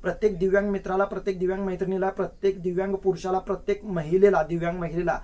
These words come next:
प्रत्येक विधवा महिलेला वि-, विनंती असेल माझी की आपण सर्वांनी लवकरात लवकर नागपूर गाठायचं आहे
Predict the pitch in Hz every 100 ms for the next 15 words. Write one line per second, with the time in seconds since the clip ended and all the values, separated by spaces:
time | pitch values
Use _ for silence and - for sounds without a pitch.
0 | - - - 180 175 202 202 185 196 175
1 | 175 185 202 196 190 190 - 196 190 196
2 | 196 190 185 165 170 226 - - - 196
3 | - 165 202 202 196 175 185 190 196 202
4 | - 170 165 - 208 202 190 180 - 185
5 | - - - - - - - - 196 180
6 | 151 - 202 185 170 175 185